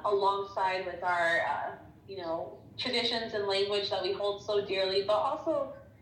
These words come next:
you know, making sure that we're building a community that we can be proud of and we're able to depend on each other. We, we saw this during the covid nineteen pandemic where, you know, neighbors were able to uplift each other and help each other with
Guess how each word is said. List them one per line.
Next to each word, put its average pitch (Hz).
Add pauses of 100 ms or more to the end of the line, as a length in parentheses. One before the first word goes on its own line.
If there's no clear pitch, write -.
you 254
know, 247
making 254
sure 254
that 233
we're 220
building 214
a 208
community 202
that 202
we 196
can 202
be 196
proud -
of 175
and 180 (440)
we're 240
able 277
to 285
depend 196
on 180
each 170
other. -
We, 226 (100)
we 247
saw 294
this 311
during 240
the 220
covid 226
nineteen 208
pandemic 185
where, 196 (340)
you 214
know, 190
neighbors 214
were 196
able 202
to 202
uplift 214
each 220
other 208
and 190
help 240
each 233
other 202
with 190